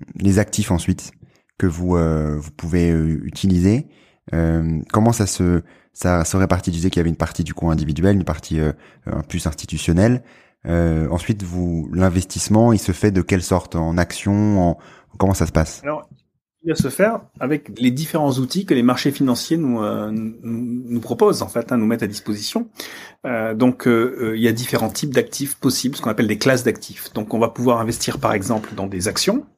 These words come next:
Speaker 2: donc à travers les marchés boursiers, donc des actions cotées en, des entreprises cotées en bourse. Donc, on va investir dans des actions de très grandes entreprises ou de, d'entreprises plus petites, mais qui sont quand même cotées en bourse.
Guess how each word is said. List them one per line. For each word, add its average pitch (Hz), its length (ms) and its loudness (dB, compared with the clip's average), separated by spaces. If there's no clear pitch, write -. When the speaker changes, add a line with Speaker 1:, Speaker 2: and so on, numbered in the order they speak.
Speaker 2:
donc 98 140 -8
à - 20 -6
travers 110 300 -2
les 101 60 -6
marchés 107 380 0
boursiers, 101 480 -2
donc 92 160 -14
des 98 140 -2
actions 107 260 -2
cotées 127 340 2
en, 113 120 0
des 110 200 0
entreprises 113 440 -2
cotées 135 300 2
en 113 120 2
bourse. 113 400 -4
Donc, 101 160 -10
on 101 40 -6
va 113 100 4
investir 120 440 0
dans 110 100 -2
des 107 120 0
actions 113 300 -2
de 107 80 -4
très - 320 -4
grandes 110 300 0
entreprises 110 580 0
ou 117 60 -6
de, 104 260 -4
d'entreprises 107 500 -8
plus - 300 -12
petites, 139 480 2
mais 113 100 2
qui - 140 -10
sont 107 160 -6
quand 107 140 -6
même 110 180 -2
cotées 107 240 -2
en 90 80 -6
bourse. - 500 -10